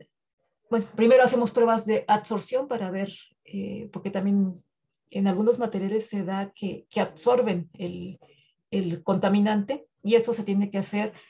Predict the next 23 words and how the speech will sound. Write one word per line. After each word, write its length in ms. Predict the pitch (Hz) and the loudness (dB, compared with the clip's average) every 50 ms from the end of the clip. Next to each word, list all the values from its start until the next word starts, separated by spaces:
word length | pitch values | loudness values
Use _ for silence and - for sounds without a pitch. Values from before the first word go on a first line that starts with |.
| _ _ _ _ _ _ _ _ _ | _ _ _ _ _ _ _ _ _
Empezamos 480 | 196 185 190 190 - 240 233 254 247 | -2 -2 -2 0 0 2 4 4 4
la 160 | 254 240 233 | 2 2 0
prueba 480 | - 233 220 214 214 233 240 226 - - _ _ _ _ _ _ | 0 0 0 0 2 0 -2 -2 -4 -10 _ _ _ _ _ _
sin 520 | - - - - - - 240 240 240 240 | -20 -16 -16 -14 -10 -8 -8 -6 -6 -6
prender 320 | - 196 190 190 196 196 | -6 -6 -6 -6 -6 -4
la 80 | 214 233 | -4 -4
lámpara 440 | 220 214 196 196 202 208 220 220 196 | -2 -2 -2 -2 -4 -6 -4 -4 -4
en 120 | 180 175 | -4 -4
oscuro, 540 | 170 170 - - - 240 233 247 262 - _ _ _ _ _ _ _ _ _ _ _ | -6 -6 -8 -2 0 2 2 2 0 -2 _ _ _ _ _ _ _ _ _ _ _
y 120 | _ 208 196 | _ -2 -2
si 120 | - - | 0 -2
empieza 240 | 185 - 214 202 247 | -4 -4 0 2 4
a 60 | 208 | 4
desaparecer 640 | 190 185 202 180 180 - 175 180 180 180 - 202 196 | 4 4 2 0 0 2 2 2 0 0 -2 -4 -4
el 160 | 202 180 - | -4 -4 -2
contaminante, 680 | - 160 156 170 180 196 190 190 185 180 175 - 220 226 | -4 -4 -4 -2 -4 -2 -2 -4 -4 -6 -8 -8 -10 -12
si 300 | 226 - 214 - - - | -10 -12 -14 -14 -12 -10
vemos 380 | - - 175 180 - - - | -6 -6 -6 -6 -6 -10 -14
que, 260 | _ - - - - _ | _ -18 -18 -18 -20 _
que 100 | - - | -10 -8
baja 240 | - - - - 214 | -6 -6 -6 -4 -4
la, 240 | 196 185 180 175 - - - - - - - - - _ _ _ _ _ _ _ _ _ _ _ _ _ | -4 -2 -4 -6 -8 -14 -20 -20 -20 -20 -20 -20 -20 _ _ _ _ _ _ _ _ _ _ _ _ _
la 1000 | - 202 196 196 190 185 185 185 180 175 175 175 170 170 170 165 165 - - | 0 2 2 4 4 4 2 4 4 2 2 2 2 0 0 0 -2 -4 -6